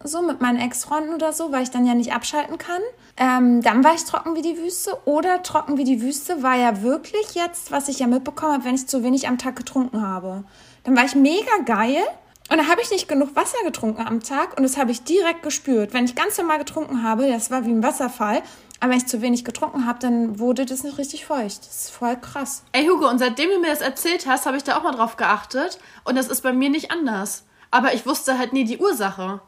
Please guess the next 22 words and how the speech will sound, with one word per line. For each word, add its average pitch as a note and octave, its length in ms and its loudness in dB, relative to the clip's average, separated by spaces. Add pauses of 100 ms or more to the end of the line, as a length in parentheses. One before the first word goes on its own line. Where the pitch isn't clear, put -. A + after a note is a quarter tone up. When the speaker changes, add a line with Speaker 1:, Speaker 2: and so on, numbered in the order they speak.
(120)
Speaker 2:
Aber A#3 200 2
ja, C#4 240 4
das A3 200 -4
war A3 140 2
dann B3+ 120 0
auch, E4 220 0
wenn G#3 100 -4
ich A3 100 -4
mal G#3+ 120 -6
zu A#3+ 140 -6
wenig B3 180 -6
getrunken C#4 480 -10
habe. F#3 120 -8 (120)
Mhm. B3 300 -4 (300)
Auch G3+ 120 0
total C4 300 0
interessant. F#3+ 600 -6
Speaker 1:
Ja, G4 220 -6
also C#4 240 0
Mädels, G#3 440 0
immer A3+ 320 2
schön A#3 600 0